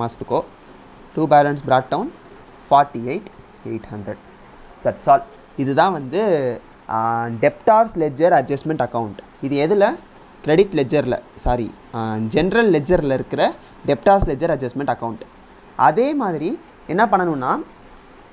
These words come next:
debtors ledger-ல வந்து opposite account create பண்ணணும். எப்படின்னா, எப்படி வந்து ஒரு general லெட்ஜர்ல நம்ம debtors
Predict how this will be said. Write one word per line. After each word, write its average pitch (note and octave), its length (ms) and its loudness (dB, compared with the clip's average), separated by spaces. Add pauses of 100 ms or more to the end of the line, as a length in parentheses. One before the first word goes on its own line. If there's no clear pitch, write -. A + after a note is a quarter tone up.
(100)
debtors C#4 460 2 (100)
ledger-ல E3 480 4
வந்து D3+ 320 -2 (140)
opposite G#3 540 0
account E3+ 400 -6
create C3+ 240 -4
பண்ணணும். A2 260 -8 (520)
எப்படின்னா, E3+ 300 -4 (4000)
எப்படி C4+ 220 2
வந்து A3 220 -2 (120)
ஒரு F#3 100 0 (100)
general A3 380 2
லெட்ஜர்ல F#3 400 2
நம்ம F#3 140 -2
debtors G3 400 2